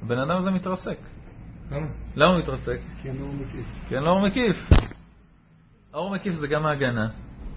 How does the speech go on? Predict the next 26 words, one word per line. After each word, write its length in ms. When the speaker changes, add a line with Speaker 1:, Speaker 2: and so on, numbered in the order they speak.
Speaker 1:
שלך 340
מחיצונים, 600
הטלית 460
כנגד 280
האור 160
המקיף, 340
זה 140
הגנה 240
מהחיצונים. 500
וגם 520
ה-, 540
מה 140
שנותן 280
לך 80
את 100
החשק 340
להתעלות. 560
הזמנים 520
שאתה 340
במשבר, 640
לפעמים, 680
בדרך 380
כלל 180
זה 120
אחרי 220
חג 260